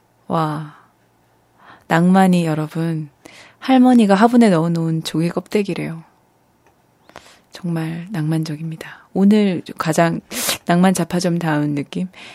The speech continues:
이 아무래도 상황극을 마지막으로 연결을 하는 것이 <laughs> 낭만 잡화점에 굉장히 좀 큰 파급력을 주고 있는 것 같습니다. 음. 실천이 없으면 증명할 수 없고,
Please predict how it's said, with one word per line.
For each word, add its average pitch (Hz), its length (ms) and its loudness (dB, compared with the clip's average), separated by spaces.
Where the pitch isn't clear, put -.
이 175 100 -4
아무래도 170 280 0
상황극을 247 680 8
마지막으로 180 800 4
연결을 170 360 2
하는 220 220 4
것이 165 240 0
<laughs> - 880 -10
낭만 190 320 8
잡화점에 170 480 2
굉장히 156 280 -4
좀 151 200 -8
큰 220 240 2
파급력을 214 480 2
주고 156 400 -2
있는 151 160 -2
것 160 80 -6
같습니다. - 500 -12
음. 139 180 -6
실천이 285 480 6
없으면 180 320 2
증명할 190 500 0
수 - 180 -8
없고, 170 420 -6